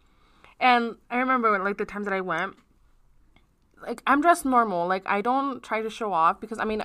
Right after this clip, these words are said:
I don't have anything to show off, you know? But, like, it's not, <laughs> like, I would dress normal, like, how they, they would dress over there. Like, T-shirt, jeans, shoes, you know, hair up in a bun.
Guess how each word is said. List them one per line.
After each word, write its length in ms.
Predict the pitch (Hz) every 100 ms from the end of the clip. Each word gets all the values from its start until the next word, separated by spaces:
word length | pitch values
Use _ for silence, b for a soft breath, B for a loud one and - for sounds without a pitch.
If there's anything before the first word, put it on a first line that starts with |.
| - -
I 60 |
don't 120 | 240
have 120 | 240 208
anything 260 | 202 190
to 60 | 170
show 140 | 180
off, 180 | 165 156
you 60 | 180
know? 160 | 170
But, 120 | 196
like, 160 | 185 180 B B B B B B
it's 180 | 233
not, 220 | 262 269 330
<laughs> 1080 | - 466 - 539 - 480 - 453 - 571 311
like, 120 | 302
I 80 | 320
would 120 | 370
dress 180 | 349 330
normal, 300 | 294 269 277
like, 140 | 269
how 160 | 247 220
they, 180 | 196 202
they 200 | 185 208
would 160 | 202 208
dress 160 | 175 175
over 100 | 190
there. 160 | 254 196
Like, 220 | 170 -
T-shirt, 640 | 226 202 - 175 165 -
jeans, 540 | - 208 185 175 170 -
shoes, 540 | - - 190 170 170 - - - -
you 80 | 196
know, 200 | 170 170
hair 220 | 175 180
up 140 | 175 170
in 80 | 175
a 60 |
bun. 320 | 170 156 202